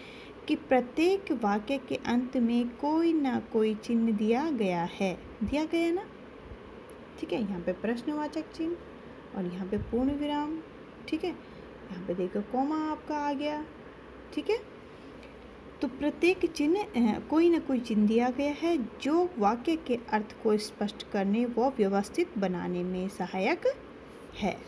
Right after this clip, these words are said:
ठीक है ना। तो ये चिन्ह होते हैं, ठीक है, देखिए यहाँ पे ये चिन्ह बनाए हैं,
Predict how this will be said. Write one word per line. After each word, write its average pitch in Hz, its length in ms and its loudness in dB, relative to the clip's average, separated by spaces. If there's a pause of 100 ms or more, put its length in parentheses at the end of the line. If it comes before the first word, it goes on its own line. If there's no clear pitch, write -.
(460)
ठीक 285 160 0
है 415 100 4
ना। 523 60 -4 (920)
तो 214 60 2
ये 208 120 4
चिन्ह 285 400 0
होते 294 240 -4
हैं, 311 220 -2 (2250)
ठीक 320 140 -4
है, 302 80 4
देखिए 208 340 0
यहाँ 233 160 0
पे 247 140 -2
ये 311 280 -2
चिन्ह 226 360 0
बनाए 254 340 0
हैं, 311 280 0